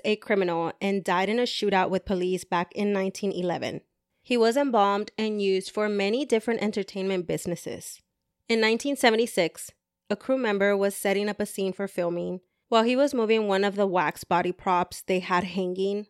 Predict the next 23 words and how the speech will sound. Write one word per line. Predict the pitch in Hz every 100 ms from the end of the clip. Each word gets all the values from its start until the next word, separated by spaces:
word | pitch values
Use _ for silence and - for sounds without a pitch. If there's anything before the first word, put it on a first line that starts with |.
| -
the | 214 277
arm | 392
pops | 392 202 -
off. | 175 - - _ _
The | 233
crew | 233 311
member | 285 285
was | 269 254
trying | - 220 220
to | 220
figure | - 185 180
out | 175 170 -
how | - 190 190
to | 196
put | - 202 185
his | 208 -
arm | 196 202 202 196 - _ -
back | 180 175
together | 233 208 180 165 160 190 - _ _ _
when | - 254
he | 339
noticed | 285 202 214 247 277 240
that | 220 202